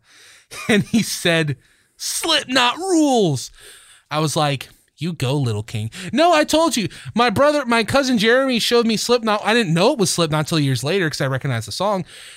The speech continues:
But he showed me Slipknot when I was younger, and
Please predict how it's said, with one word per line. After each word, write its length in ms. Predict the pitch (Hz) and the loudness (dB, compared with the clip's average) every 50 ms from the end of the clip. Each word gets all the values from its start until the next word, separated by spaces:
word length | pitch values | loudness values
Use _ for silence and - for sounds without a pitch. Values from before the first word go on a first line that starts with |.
| - - _ _ _ | -20 -20 _ _ _
But 300 | - 208 208 208 208 - | 0 2 2 2 0 0
he 160 | 143 214 262 | -2 0 0
showed 360 | 262 - - 311 311 320 311 277 | 2 2 4 4 4 4 4 2
me 260 | 285 277 262 254 226 | 2 2 2 0 0
Slipknot 480 | - - - 254 262 240 247 226 233 220 | -2 0 0 0 0 2 0 0 0 0
when 80 | 226 | 2
I 80 | 220 214 | 0 2
was 180 | 220 196 147 | 2 0 0
younger, 540 | 156 185 220 269 269 196 185 175 170 170 156 - _ _ _ _ _ _ _ _ _ _ _ _ | 2 2 2 2 0 0 0 0 0 -2 -4 -8 _ _ _ _ _ _ _ _ _ _ _ _
and 600 | - 190 202 196 196 190 190 185 180 175 156 127 | 0 2 2 4 4 4 2 2 2 0 0 -2